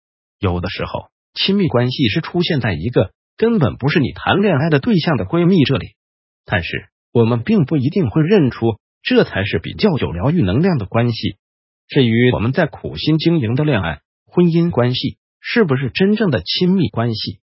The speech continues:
就很难说了。孔子说，小猪喜欢的妈妈，不是妈妈的肉体，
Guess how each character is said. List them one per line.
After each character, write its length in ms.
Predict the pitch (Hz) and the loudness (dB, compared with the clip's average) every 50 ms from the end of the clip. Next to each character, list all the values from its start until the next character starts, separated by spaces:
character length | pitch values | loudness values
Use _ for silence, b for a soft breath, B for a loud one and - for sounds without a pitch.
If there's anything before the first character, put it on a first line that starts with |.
| _ _ _ | _ _ _
就 180 | - - 165 120 | -2 -2 -2 -2
很 280 | 101 - - - 69 | -2 -4 -8 -8 -6
难 180 | 69 73 95 123 | -6 -6 -6 -4
说 220 | - - 123 127 | -2 -2 -2 -2
了。 100 | - - _ _ _ _ _ _ _ _ _ _ | -2 -4 _ _ _ _ _ _ _ _ _ _
孔 260 | _ - - 135 185 214 | _ -4 0 0 0 0
子 200 | - - 71 - | -2 -4 -8 -6
说， 260 | - 110 113 110 - _ _ _ _ _ | -6 -6 -6 -6 -8 _ _ _ _ _
小 280 | - - 113 113 120 | -2 0 2 2 2
猪 140 | 117 151 160 | 2 0 -2
喜 280 | 156 - - - - - | -2 -4 -6 -10 -10 -4
欢 200 | - - 160 165 | -2 0 0 0
的 60 | 147 | 0
妈 240 | 101 98 131 147 143 | -2 -2 -2 0 -2
妈， 120 | 120 98 - _ _ _ _ _ | -2 -4 -6 _ _ _ _ _
不 120 | - 147 202 | -2 0 0
是 140 | - - 92 | 0 0 -2
妈 220 | 98 117 147 143 | -2 -2 -2 -2
妈 100 | 135 120 | -4 -2
的 140 | - 98 95 | -2 -2 0
肉 180 | 127 170 139 | 0 0 -2
体， 260 | - - 82 - - | -4 -4 -8 -10 -10